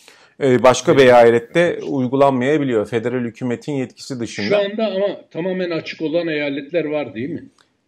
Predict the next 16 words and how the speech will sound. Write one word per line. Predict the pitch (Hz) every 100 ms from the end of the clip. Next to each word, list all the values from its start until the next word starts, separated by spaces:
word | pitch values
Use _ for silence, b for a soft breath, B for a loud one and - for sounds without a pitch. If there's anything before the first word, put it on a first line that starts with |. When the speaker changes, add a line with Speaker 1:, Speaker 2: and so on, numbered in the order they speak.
| -
Speaker 1:
Yok. | 185 226 127 - - _ -
Tamamen | 180 190 170 202
yok | 208 170 156 208
ama, | 185 190 196 - 143 143
e, |
kısıtlamaları | 156 180 - 180 180 180 185
kaldıran | 170 151 139 165 185
birçok | 175 160 165 156
eyalet | 135 135 156 143
var. | 117
Özellikle, | 120 131 139 147 147 143 - 123
e, | 120 117 117 113 110 110 113
Blue | 131 147
State | 139 - 131 -
dediğimiz, | 123 127 175 175
yani | 156 135 131 123